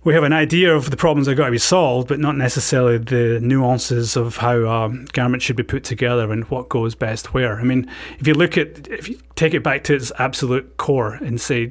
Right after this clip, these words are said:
look at the range of places where fleece is used, right? Fleece, like we s-, said at the start of this, this conversation, that was made to be a mid layer, quarter zip, full zip. Maybe a hood was the most rakish thing you could do with it.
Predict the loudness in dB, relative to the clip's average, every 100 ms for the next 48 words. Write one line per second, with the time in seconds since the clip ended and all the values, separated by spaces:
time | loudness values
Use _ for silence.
0 | -4 -2 -2 -2 0 0 0 0 -4 -2
1 | -2 -2 -4 -2 -4 -2 -4 -2 -4 -6
2 | -8 -8 -6 -4 -6 -6 -2 -2 -4 -18
3 | -20 -20 -20 -20 -20 -20 -20 -20 -20 -10
4 | -4 -4 -2 -4 -4 -4 -6 -6 -4 -2
5 | 0 0 0 -4 -2 -4 -4 -8 -10 -14
6 | -12 -8 -4 -2 -2 -2 -2 -2 -2 -2
7 | -2 -2 0 0 -2 -4 -4 -4 -4 -4
8 | -2 -2 0 0 0 -2 -6 -4 -4 -2
9 | -2 -4 -4 -4 -4 -4 -8 -10 -6 -6
10 | -6 -10 -10 -4 -2 -2 -2 -4 -2 -2
11 | -2 -4 -4 -6 -6 -4 -4 -6 -4 -2
12 | -2 -6